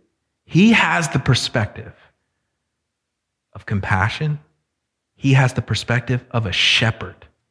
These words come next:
We all have a perspective, right? You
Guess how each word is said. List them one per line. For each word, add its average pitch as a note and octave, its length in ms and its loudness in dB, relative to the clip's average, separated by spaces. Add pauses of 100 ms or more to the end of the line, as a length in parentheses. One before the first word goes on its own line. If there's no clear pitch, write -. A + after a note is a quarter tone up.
(1120)
We C3+ 100 2
all F3+ 140 4
have F#3 160 2
a D#3+ 40 2
perspective, B2 600 0
right? B2 280 0 (120)
You C#3+ 180 2